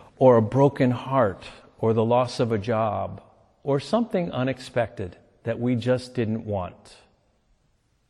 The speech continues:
We all get a bunch of fevers. Richard Rohr says, "We must serve others. It's not an option. It's something, it's not something we might eventually be called to do after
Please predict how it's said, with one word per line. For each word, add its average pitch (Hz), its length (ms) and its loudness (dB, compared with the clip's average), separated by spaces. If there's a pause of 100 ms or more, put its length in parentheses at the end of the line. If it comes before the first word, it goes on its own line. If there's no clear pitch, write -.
(120)
We 113 160 -2
all 117 180 2
get 113 300 -2 (440)
a 120 60 -4
bunch 104 380 -4
of 104 100 -6
fevers. 98 680 -8 (2750)
Richard 131 380 8
Rohr 123 340 8
says, 104 540 4 (520)
"We 131 200 6
must 131 560 4
serve 117 640 6
others. 95 680 0 (300)
It's - 220 0
not 127 220 8
an 143 120 6
option. 107 540 4 (480)
It's 135 200 6
something, 165 600 6
it's 139 260 6
not 151 340 6
something 107 580 2
we 113 140 4
might 127 320 8
eventually 120 760 2
be 104 160 -2
called 120 500 4
to 113 120 2
do 107 400 6
after 110 500 0